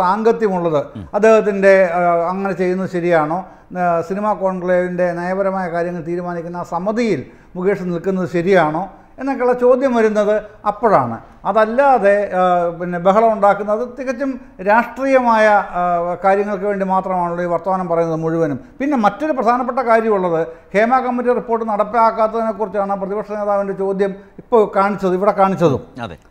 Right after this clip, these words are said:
Speaker 1: മുഖ്യമന്ത്രി എന്താണ് പറഞ്ഞത്? ഹേമ കമ്മിറ്റി റിപ്പോർട്ട് നടപ്പിലാക്കിയിട്ടുണ്ടെന്നേ. അത്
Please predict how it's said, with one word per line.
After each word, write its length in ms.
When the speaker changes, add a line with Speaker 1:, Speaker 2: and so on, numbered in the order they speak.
Speaker 1:
മുഖ്യമന്ത്രി 580
എന്താണ് 360
പറഞ്ഞത്? 300
ഹേമ 280
കമ്മിറ്റി 280
റിപ്പോർട്ട് 320
നടപ്പിലാക്കിയിട്ടുണ്ടെന്നേ. 920
അത് 80